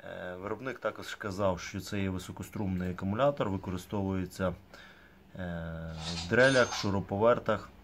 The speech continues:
Е, і максимальний, е, струм, який може віддати даний акумулятор,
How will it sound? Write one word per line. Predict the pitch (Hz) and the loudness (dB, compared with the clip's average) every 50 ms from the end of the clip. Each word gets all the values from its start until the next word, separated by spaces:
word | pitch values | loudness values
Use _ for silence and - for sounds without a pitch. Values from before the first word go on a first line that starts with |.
| - - - - - - - - - - - - - - - 98 | -20 -20 -20 -20 -20 -20 -20 -20 -20 -20 -20 -20 -18 -12 -8 -4
Е, | 95 95 92 90 92 92 | -2 -2 -2 -2 -2 -2
і | 95 | -2
максимальний, | 98 101 101 98 - - 110 113 113 110 110 107 101 101 98 95 95 92 | 0 0 -2 -2 -2 0 2 4 6 6 4 4 2 2 2 2 2 0
е, | 92 87 85 95 90 90 90 87 87 87 | 0 -2 -4 -2 -2 -2 -2 -4 -6 -8
струм, | - - - 135 139 139 131 | -8 -6 0 2 2 4 2
який | 113 95 - 104 | 2 -2 -2 0
може | 101 101 101 87 95 | 0 0 0 0 0
віддати | 95 95 95 104 98 92 - | 0 2 4 4 4 4 2
даний | 90 90 101 95 92 92 | 0 2 2 2 2 0
акумулятор, | 90 - - 95 98 104 117 120 117 - 113 92 | -2 -2 -2 0 2 4 6 6 6 4 0 -2